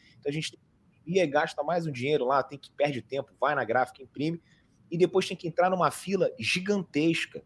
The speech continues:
gigantesca. Ontem, faltando ali uma hora pra começar o jogo, a fila tava já dando cinco voltas. É, era um absurdo. Muita gente só conseguiu entrar no segundo tempo. Ou seja, por que isso? Por que que tem que ser assim?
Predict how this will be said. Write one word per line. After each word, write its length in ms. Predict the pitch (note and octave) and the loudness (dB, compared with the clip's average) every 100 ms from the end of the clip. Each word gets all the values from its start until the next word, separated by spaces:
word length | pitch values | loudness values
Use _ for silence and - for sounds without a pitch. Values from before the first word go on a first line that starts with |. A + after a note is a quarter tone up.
| _ _ _ | _ _ _
gigantesca. 920 | - C#3+ D3+ F3 D#3+ B2+ C3+ - F2 - _ _ _ - | -10 -8 -4 -4 -2 0 0 -2 -10 -12 _ _ _ 0
Ontem, 460 | E3 F#2 - G#2+ | 2 2 -2 -6
faltando 480 | - C3 A#2+ D3+ D3 | -2 -2 -2 0 2
ali 240 | B2+ C#3+ C#3 | 4 4 2
uma 300 | C3+ F3 D3 | -2 -2 2
hora 360 | C3 E3+ C#3 G#2 | 4 4 4 2
pra 160 | - | -2
começar 340 | - A#2+ A2+ A#2 | -10 -8 -4 -2
o 100 | A2 | -2
jogo, 360 | G#2+ D#3 D3+ | -2 0 2
a 60 | A2+ | 0
fila 200 | - E3+ | 0 -4
tava 240 | E3+ E3 | -2 -4
já 100 | D3+ | -4
dando 220 | C#3 D#3+ C#3+ | -4 -4 -6
cinco 380 | - F#3+ G3 | -8 -8 -8
voltas. 560 | C3+ A#2 G3 - F#2+ D#2+ - _ _ _ _ _ _ _ _ _ | -2 4 6 4 0 -10 -12 _ _ _ _ _ _ _ _ _
É, 380 | G2+ G#2 G2+ A#2+ | -2 0 2 0
era 100 | D#3+ | 0
um 80 | F3 | 0
absurdo. 800 | F3+ G3+ - F3+ G3 D3 - - | -2 -2 -2 0 0 -2 -6 -10
Muita 280 | D3 G3 F3+ | -6 0 2
gente 200 | D3+ F3+ - - | 2 -4 -8 -6
só 160 | F3+ | -4
conseguiu 380 | D#3+ F3 - D#3+ | -2 -4 -6 -6
entrar 240 | E3+ E3 E3+ | -4 -2 -2
no 80 | |
segundo 400 | E3+ D#3+ D#3+ F3 | -2 -4 -4 -6
tempo. 460 | - D3+ F3+ F#3 - | -4 -2 0 -2 -6
Ou 380 | - _ _ - | -18 _ _ -6
seja, 340 | F#3+ D3 - - _ _ - | -4 -2 -4 -10 _ _ -12
por 180 | A3+ - | -8 -4
que 100 | F4+ | 0
isso? 460 | C4 A3 G3+ - A2+ | 2 2 0 -4 -8
Por 140 | E3+ | -6
que 80 | E4 | -6
que 80 | - | -6
tem 100 | D4+ | -6
que 80 | |
ser 140 | - G3+ | 0 2
assim? 400 | E3+ - E3+ | 0 0 -4